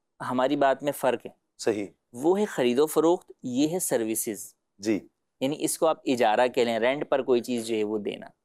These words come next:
Speaker 2: جی۔
Speaker 1: تو سروسز ایک پورا الگ ڈومین ہے۔
Speaker 2: صحیح۔
Speaker 1: ٹھیک ہے؟ اور خرید و فروخت جدا جو ہے وہ چیز ہے، تو یہ
Speaker 2: ہم۔
Speaker 1: در حقیقت سروسز کا جو ہے وہ معاہدہ اور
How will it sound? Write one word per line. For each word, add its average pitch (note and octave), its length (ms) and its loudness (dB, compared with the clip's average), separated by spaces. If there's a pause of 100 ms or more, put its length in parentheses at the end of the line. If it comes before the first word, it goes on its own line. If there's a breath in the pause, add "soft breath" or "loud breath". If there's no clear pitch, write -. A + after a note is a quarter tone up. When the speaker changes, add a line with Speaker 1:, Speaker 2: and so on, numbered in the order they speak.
Speaker 2:
جی۔ A2+ 220 -4 (420)
Speaker 1:
تو D#3 220 0
سروسز C3 640 0
ایک G3 200 2
پورا G3+ 320 2
الگ E3+ 160 4
ڈومین C3 500 0
ہے۔ F#2+ 80 -10 (140)
Speaker 2:
صحیح۔ A2 320 0 (600)
Speaker 1:
ٹھیک - 220 -10
ہے؟ - 40 -12 (560 soft breath)
اور C3+ 180 2 (200)
خرید B2+ 300 0
و E3+ 60 4
فروخت D3 320 2
جدا A2 300 2
جو B2+ 120 -2
ہے C3 60 0
وہ C3+ 120 -4
چیز B2 280 -8
ہے، C3+ 60 -6
تو - 120 -10
یہ B2+ 160 4
Speaker 2:
ہم۔ A#2 60 0
Speaker 1:
در F3+ 160 2
حقیقت D#3 340 -4
سروسز D3 680 0
کا F3+ 140 2
جو C#3+ 120 2
ہے C3+ 60 6
وہ C3+ 140 0
معاہدہ A2 380 2
اور B2 200 2